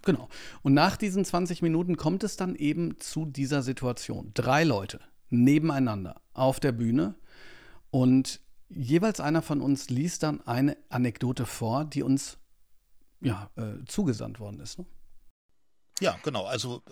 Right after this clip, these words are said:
Speaker 2: Erfahrungen, ähm, die Leute gemacht haben. Und, äh, ich glaube, und das ist jetzt schon mal so ein kleiner ernster Part,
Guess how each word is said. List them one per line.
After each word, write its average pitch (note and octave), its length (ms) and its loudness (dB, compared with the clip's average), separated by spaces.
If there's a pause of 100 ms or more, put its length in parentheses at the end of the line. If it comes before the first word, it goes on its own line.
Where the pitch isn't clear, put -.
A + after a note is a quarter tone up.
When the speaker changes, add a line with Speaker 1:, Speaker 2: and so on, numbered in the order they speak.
(120)
Speaker 2:
Erfahrungen, D#3+ 840 0 (100)
ähm, C3 360 -8
die B2+ 360 -10 (260)
Leute B2 380 -2
gemacht G#2 400 -4
haben. D#3+ 340 -6 (480)
Und, - 600 -10
äh, B2 400 -10
ich - 200 -10
glaube, C#3 420 2
und A#2+ 120 -2
das A#2 140 -6
ist B2 100 -6
jetzt B2 120 -6
schon C3 120 -6
mal A2 80 -4
so G#2 80 -6
ein G2+ 100 -4
kleiner G#2 240 -4
ernster A#2+ 360 -6
Part, - 320 -8